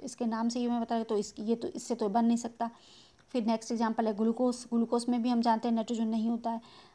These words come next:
अब एग्जांपल आते हैं हमारे पास प्यूरिन और pyrimidine।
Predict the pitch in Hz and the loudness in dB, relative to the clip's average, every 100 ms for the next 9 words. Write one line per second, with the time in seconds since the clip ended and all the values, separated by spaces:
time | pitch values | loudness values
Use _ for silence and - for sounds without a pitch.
0 | - 233 226 - 247 254 262 285 269 269 | -2 0 2 2 2 2 2 4 4 4
1 | 254 254 254 269 220 220 233 269 269 233 | 2 2 0 -2 -2 0 2 0 0 0
2 | 214 208 202 214 | 0 0 -4 -8